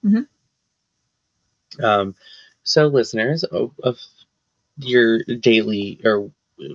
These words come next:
Speaker 2: bi-weekly fun fact about Indy, apparently I'm scared of everything. I'm scared of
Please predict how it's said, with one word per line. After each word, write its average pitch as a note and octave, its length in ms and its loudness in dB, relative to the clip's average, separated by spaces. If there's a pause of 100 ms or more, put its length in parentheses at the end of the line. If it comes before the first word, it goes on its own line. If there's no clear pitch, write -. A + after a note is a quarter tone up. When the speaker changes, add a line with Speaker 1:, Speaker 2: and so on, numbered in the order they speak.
(180)
Speaker 2:
bi-weekly G#2+ 1080 -6
fun B2+ 300 0
fact G#2 280 -2
about G2+ 220 -6
Indy, B2 420 -6 (240)
apparently E3+ 320 0
I'm C3 120 -2
scared A2 260 -2
of A#2 80 0
everything. B2+ 580 -4
I'm A#2 140 -4
scared A2+ 260 0
of A2 60 -6